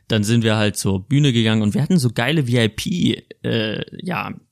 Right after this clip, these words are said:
Tickets, also V-I-P-Bändchen.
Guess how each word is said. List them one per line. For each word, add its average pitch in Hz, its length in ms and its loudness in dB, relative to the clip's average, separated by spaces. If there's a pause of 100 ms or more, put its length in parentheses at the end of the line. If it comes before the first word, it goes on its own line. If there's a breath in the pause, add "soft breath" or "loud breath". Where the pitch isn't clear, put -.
(600)
Tickets, - 680 -4
also 98 440 -2 (240)
V-I-P-Bändchen. 107 1040 0